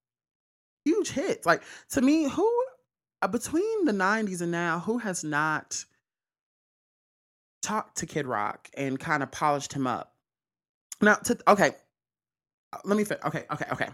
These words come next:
Wait, wait, wait. Let me finish this and I'll get into that. Rock is also known to clo-, to be close friends with country star Morgan Wallen,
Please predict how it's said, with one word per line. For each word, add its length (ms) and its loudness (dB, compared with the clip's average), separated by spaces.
Wait, 140 -2
wait, 80 -6
wait. 120 -8
Let 80 -2
me 80 0
finish 260 -2
this 80 -14
and 80 -8
I'll 80 -6
get 140 -10
into 160 -10
that. 200 -8
Rock 260 6
is 100 -4
also 360 2
known 340 0
to 140 -4
clo-, 560 -2
to 80 -8
be 80 -2
close 320 -2
friends 420 -2
with 240 -4
country 400 -4
star 540 4
Morgan 400 -2
Wallen, 460 0